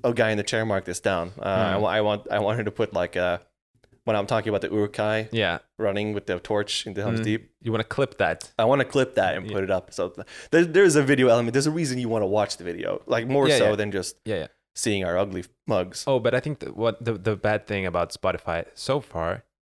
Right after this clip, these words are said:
Speaker 2: is that they don't have a comment section.
Speaker 1: Oh, yeah, yeah.
Speaker 2: 'Cause that was always the fun part about Joe Rogan's podcast, watching people make
Speaker 1: Yes.
Speaker 2: fun of him in the comments.
Speaker 1: Yes.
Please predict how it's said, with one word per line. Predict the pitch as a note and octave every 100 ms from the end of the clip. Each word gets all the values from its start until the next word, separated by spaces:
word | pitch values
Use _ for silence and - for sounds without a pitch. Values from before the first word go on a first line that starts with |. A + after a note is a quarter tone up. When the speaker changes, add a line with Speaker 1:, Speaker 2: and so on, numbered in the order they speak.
| -
Speaker 2:
is | G#2 G2
that | F#2+
they | F#2+
don't | G2
have | F#2+ F#2
a | -
comment | - F#2 E2
section. | - - - - - _ _ _ _ _ _ _ _ _ _ _ -
Speaker 1:
Oh, | C#3 G3 D4+
yeah, | F4+ F4 E4+ E4 D#3 - -
yeah. | F3 F#3+ D3+
Speaker 2:
'Cause | B2+
that | D#3
was | F#3+
always | C#3 C#3+ -
the | A2
fun | - B2+ A#2
part | G#2+ G2
about | F#2+ F#2
Joe | - F#2+
Rogan's | G2 F#2+ F2 -
podcast, | - F#2+ - - - F#2+
watching | A2 A2+ A2
people | A2 G2+ F2+
make | G2+
Speaker 1:
Yes. | -
Speaker 2:
fun | G#2+ G2
of | F2+
him | F2+ F2
in | F2
the |
comments. | - F2 F2 F#2 -
Speaker 1:
Yes. | G2 D2+ - -